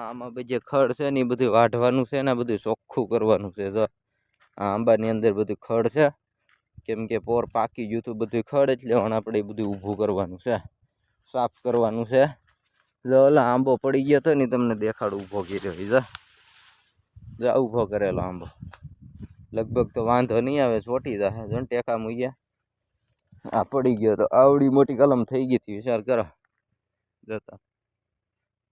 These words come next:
આખી કલમ પડી ગઈ હતી, એને ટેકા મૂકીને ઊભી કરી છે. હવે જોઈ રે કે પડી જાય, જે થાય ઈ આપણા ભાગ. જો અહીંયા બધે આંબા છે ને અહીંયા આજુબાજુમાં અમારે બધે વાવવા મીડ્યા છે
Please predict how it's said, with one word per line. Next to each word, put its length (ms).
આખી 320
કલમ 220
પડી 260
ગઈ 140
હતી, 260
એને 280
ટેકા 420
મૂકીને 340
ઊભી 240
કરી 300
છે. 140
હવે 260
જોઈ 340
રે 200
કે 100
પડી 300
જાય, 220
જે 160
થાય 320
ઈ 140
આપણા 300
ભાગ. 200
જો 120
અહીંયા 320
બધે 320
આંબા 460
છે 260
ને 80
અહીંયા 320
આજુબાજુમાં 560
અમારે 220
બધે 260
વાવવા 440
મીડ્યા 360
છે 120